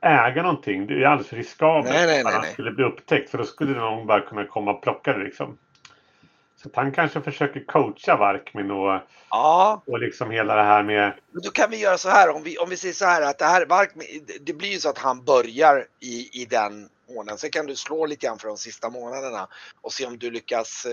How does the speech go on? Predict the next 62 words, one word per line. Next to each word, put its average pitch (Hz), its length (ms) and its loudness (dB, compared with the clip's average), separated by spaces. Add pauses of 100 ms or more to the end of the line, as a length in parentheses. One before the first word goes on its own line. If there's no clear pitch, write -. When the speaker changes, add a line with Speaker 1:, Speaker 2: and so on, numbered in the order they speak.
Speaker 2:
Du 131 80 -16
kan 151 120 -8
ju 147 60 -8
slå 147 220 -6
lite 127 180 -12
för 110 120 -16
din 101 140 -18
köpslå 117 460 -6
och 98 100 -8
se 104 140 -8
om 98 100 -12
du 92 100 -10
kan 95 340 -4 (640)
Speaker 1:
Han 113 120 -4
kan - 0 -
Speaker 2:
lyckas. 151 160 2
Speaker 1:
hjälpa 151 260 6
till 135 220 -2
med 135 180 2
böckerna 127 600 0
och 107 80 4
sådär 104 280 8
och 104 80 8
Speaker 2:
Ja. 107 140 6
Speaker 1:
kolla 101 240 4
liksom 101 320 -2
hur 104 80 -4
man 104 180 0
lägger 107 120 2
Speaker 2:
Se. 104 200 -2
Speaker 1:
upp, 107 120 -4 (200)
Speaker 2:
Ja, 117 140 0
men 104 120 4
Speaker 1:
eh, 101 60 2
Speaker 2:
framförallt 165 500 4
också, 147 200 -6
hur 131 200 -6
gör 135 260 0
man 131 180 -4
så 120 120 -14
man 120 200 -6
marknadsför 117 580 -2
sig 98 160 -8
lite 87 180 -10
grann, 90 140 -6
om 80 80 -12
man 73 100 -10
Speaker 1:
Ja. 85 60 -10
Speaker 2:
säger 82 140 -12
så? 98 120 -16
Hur 98 80 -10
gör 104 260 -8
man 101 120 -12
att 98 120 -12
man 98 140 -8
sprider 101 440 -12
ryktet? - 380 -14 (360)
Speaker 1:
Ja, 175 280 6
och - 140 -2
sen 180 180 2
måste 190 280 6
du, 165 120 6